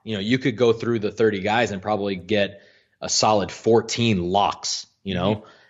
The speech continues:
Speaker 1: And so after that, it's, it's eleven make it, seven don't. Um, it kinda depends. But having said that, I mean, I knew that I had a good Confederations Cup. Um, I knew I had a good Gold Cup. Uh, you know, I don't know how much people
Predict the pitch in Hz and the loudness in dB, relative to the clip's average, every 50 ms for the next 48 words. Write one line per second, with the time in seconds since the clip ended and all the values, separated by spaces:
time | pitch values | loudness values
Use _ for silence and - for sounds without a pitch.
0 | _ _ _ - 98 98 92 - - 117 110 104 104 101 98 98 95 - 113 117 | _ _ _ -4 -2 0 0 2 2 4 6 6 6 6 4 4 2 2 0 0
1 | - - 107 110 123 131 123 107 101 - - - - - - 101 95 - - - | 0 0 2 2 2 2 2 0 -2 -4 -6 -8 -10 -10 -12 -16 -16 -16 -16 -14
2 | - 95 98 110 117 110 113 107 107 113 117 110 120 110 - - - 117 113 98 | -10 -4 -2 -2 0 0 -2 -2 -2 -4 -4 -4 -4 -6 -4 -2 0 0 0 0
3 | 107 104 101 110 113 113 113 110 110 107 - 98 101 98 98 98 95 95 92 92 | -2 0 2 2 4 4 4 2 0 -2 -6 -8 -6 -4 -2 -2 -2 -2 -2 -4
4 | 90 92 - - - - _ _ - - - 117 113 110 101 107 104 - 113 110 | -6 -6 -10 -16 -20 -20 _ _ -10 -4 -2 -2 0 0 0 -2 -2 0 0 0
5 | 113 107 110 - - 143 147 139 127 - - - - 120 120 113 120 107 98 - | 0 -2 -4 -2 2 4 4 4 4 2 -2 -6 -4 -4 -4 -4 -4 -6 -6 -2
6 | - 156 156 143 117 113 104 107 107 - - 101 101 101 101 101 101 101 104 110 | 0 2 2 2 2 0 0 -2 -4 -6 -8 -10 -8 -6 -4 -4 -4 -2 2 2
7 | 117 110 113 110 110 104 101 98 107 104 98 92 92 104 101 92 - 104 95 107 | 2 2 4 2 2 2 2 2 0 0 0 0 2 0 0 0 -2 -4 -2 0
8 | 98 98 92 87 82 - - 90 - - - 92 90 90 90 90 - _ _ _ | 0 2 0 0 -2 -4 -6 -8 -6 -4 -2 -2 -2 -2 -4 -8 -14 _ _ _
9 | _ _ _ _ _ _ - 90 92 90 90 90 90 90 87 85 85 85 87 87 | _ _ _ _ _ _ -6 -4 -2 0 0 0 0 0 -2 -2 -2 -4 -6 -6
10 | - _ - 92 95 95 98 104 101 98 92 98 95 95 87 95 90 90 - 95 | -8 _ 0 2 4 6 6 6 6 4 4 2 2 2 2 0 0 2 4 4
11 | 101 104 98 - - 107 104 101 104 - - - - - - 82 90 87 82 - | 4 4 2 2 2 2 2 2 0 -4 -18 -20 -20 -18 -14 -12 -10 -10 -12 -12
12 | _ _ _ _ _ - 95 95 - 80 82 - - - - - _ _ _ _ | _ _ _ _ _ -8 -6 -4 -4 -4 -6 -8 -12 -16 -20 -20 _ _ _ _
13 | _ - - - - - - 95 95 98 98 101 95 85 101 101 101 101 90 - | _ -20 -18 -16 -14 -6 -2 0 2 2 4 4 4 4 4 4 2 2 2 0
14 | - 110 101 98 92 | 0 0 0 0 -2